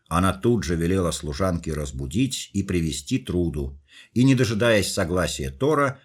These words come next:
объявила дочери, что выдаёт её замуж за Карлу. Едва взглянув на своего крохотного жениха,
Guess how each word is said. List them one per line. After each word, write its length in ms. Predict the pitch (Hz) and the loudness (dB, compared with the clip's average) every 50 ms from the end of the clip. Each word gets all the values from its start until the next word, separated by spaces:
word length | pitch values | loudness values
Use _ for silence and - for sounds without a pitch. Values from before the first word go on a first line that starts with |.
| _ _ | _ _
объявила 640 | - 101 101 87 92 107 113 104 - 87 76 67 65 | -2 0 0 2 2 2 2 2 2 0 0 -2 0
дочери, 580 | 71 139 160 151 - 139 127 131 123 120 - _ | 0 0 0 0 0 -2 0 -2 -2 -4 -6 _
что 240 | - - - 123 107 | -16 -6 -2 0 2
выдаёт 520 | 101 95 82 95 87 113 143 151 147 - | 2 2 0 0 0 2 0 0 -2 0
её 280 | 131 123 120 117 113 104 | -2 0 2 2 2 0
замуж 520 | 71 71 92 104 98 95 92 90 - - | 0 0 0 0 2 0 -2 -4 -6 -10
за 140 | - 85 85 | -8 -8 -8
Карлу. 560 | - - - 73 - 64 64 58 101 - _ _ _ _ _ _ _ _ _ _ _ _ _ _ _ _ _ _ _ _ _ _ _ - | -8 -6 -6 -6 -6 -6 -8 -10 -12 -16 _ _ _ _ _ _ _ _ _ _ _ _ _ _ _ _ _ _ _ _ _ _ _ -2
Едва 340 | - 95 90 98 113 123 110 | 0 2 4 4 4 4 4
взглянув 640 | 82 - 92 90 90 101 113 117 101 - - - | 2 0 0 2 2 4 2 0 0 -4 -14 -12
на 140 | - 85 90 | -6 -4 -4
своего 380 | 87 - - 85 85 90 98 92 | -4 -2 -2 -2 0 0 0 -2
крохотного 600 | - - 101 101 - 90 82 87 87 82 80 73 | -2 -2 -2 0 -2 -4 -4 -4 -2 -2 -2 -2
жениха, 640 | 69 71 65 65 65 - 107 110 113 110 101 - | -4 -4 -6 -6 -6 -2 -2 0 0 -2 -4 -10